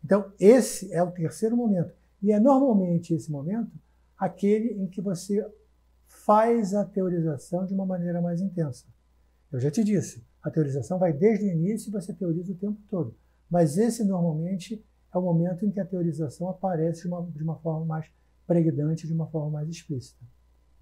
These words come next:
E agora eu vou aprofundar ainda mais essa situação, dessa, dessa forma sendo mais operacional pra você. Então é o momento que constrói a estrutura, tudo isso que eu já disse, sem problema.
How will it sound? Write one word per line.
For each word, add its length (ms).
E 60
agora 300
eu 60
vou 100
aprofundar 680
ainda 320
mais 520
essa 260
situação, 760
dessa, 380
dessa 380
forma 200
sendo 240
mais 240
operacional 680
pra 140
você. 420
Então 220
é 40
o 40
momento 280
que 120
constrói 320
a 40
estrutura, 640
tudo 220
isso 140
que 60
eu 40
já 120
disse, 260
sem 120
problema. 340